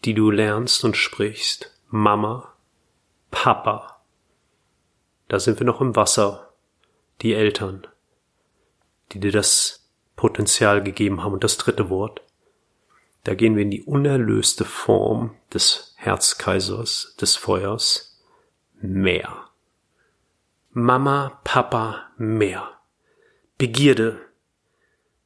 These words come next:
ist das, was den Herzkaiser am stärksten verwirrt. Und Begierde ist der Zwilling der Angst. Feuer und Wasser liegen sich direkt gegenüber. Feuer,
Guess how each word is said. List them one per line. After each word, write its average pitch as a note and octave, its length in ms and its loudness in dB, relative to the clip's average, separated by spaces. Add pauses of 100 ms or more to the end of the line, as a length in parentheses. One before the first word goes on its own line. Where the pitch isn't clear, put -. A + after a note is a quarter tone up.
(540)
ist - 220 0
das, - 180 0
was - 160 0
den G#2+ 120 -2
Herzkaiser G#2+ 840 -2 (2750)
am G#2 160 -6
stärksten - 640 -4
verwirrt. G2+ 480 -4
Und G2 200 -12
Begierde C3 640 2
ist - 260 -2
der G2 140 -10
Zwilling B2 760 2
der G#2+ 140 2
Angst. - 680 -6 (1300)
Feuer A#2 340 4
und A2+ 140 0
Wasser G#2 280 0
liegen A2+ 240 0
sich G#2+ 220 -4
direkt - 420 -2
gegenüber. B2 580 -2 (420)
Feuer, C3 680 2